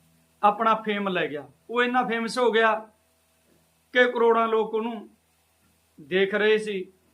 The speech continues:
ਮੀਡੀਆ ਤੇ। ਇਹ ਸਾਡੇ ਲੋਕ ਸ਼ੇਅਰ ਤੇ ਲਾਈਕ ਕਰ ਰਹੇ ਸੀ।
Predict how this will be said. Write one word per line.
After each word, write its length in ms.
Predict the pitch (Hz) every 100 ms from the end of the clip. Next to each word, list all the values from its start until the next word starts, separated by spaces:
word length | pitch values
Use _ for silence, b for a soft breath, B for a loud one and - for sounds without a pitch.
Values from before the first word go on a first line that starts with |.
| _
ਮੀਡੀਆ 420 | 185 196 208 233
ਤੇ। 320 | 226 220 190 - _ _ _ -
ਇਹ 120 | 247
ਸਾਡੇ 340 | 240 220 214
ਲੋਕ 220 | 233 233 220
ਸ਼ੇਅਰ 400 | - 196 220 220
ਤੇ 160 | 208
ਲਾਈਕ 300 | 202 180 170
ਕਰ 200 | 165 175
ਰਹੇ 200 | 151 156
ਸੀ। 180 | 151 151